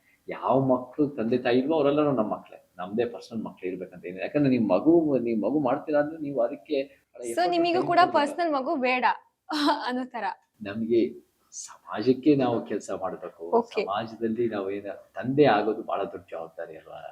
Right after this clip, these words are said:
Speaker 1: ರಚನಾ?
Speaker 2: ಹೌದು.
Speaker 1: ತಂದೆ ಆಗೋದು ಕೂಡ ಫಿಫ್ಟಿ ಪರ್ಸೆಂಟ್ ಆದ್ರೂ ನೀವು ಆ ಎಫರ್ಟ್ ಹಾಕ್ಬೇಕು. ಆ ಮಗು ಅಂತೂ ನಿಮಗೆ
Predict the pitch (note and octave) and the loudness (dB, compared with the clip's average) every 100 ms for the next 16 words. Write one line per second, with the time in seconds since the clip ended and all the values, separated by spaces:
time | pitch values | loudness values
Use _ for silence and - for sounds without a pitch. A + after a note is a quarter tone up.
0 | D2 C#2+ D2 D2+ - _ - _ _ _ | -16 -16 -18 -20 -20 _ -20 _ _ _
1 | - - A#2 - G2 G2+ G2 G2 G2+ - | -20 -18 -10 -8 -4 -2 -2 0 -4 -4
2 | A2 A#2 B2+ A#2 C3 A#2+ G2+ A#2 G2+ G2 | -4 0 0 0 0 -2 -4 -6 -2 -2
3 | A2+ G#2 F#2+ F2 F2 D#2+ - G#2 F2+ - | -2 -4 -2 -4 -4 -6 -4 -6 -6 -10
4 | - - A#1+ - - G2+ G#2+ C3 D3 C#3 | -18 -16 -14 -14 -14 -8 -2 4 4 4
5 | C#3 A#2+ A2+ A#2 A#2 | -2 -2 -2 2 0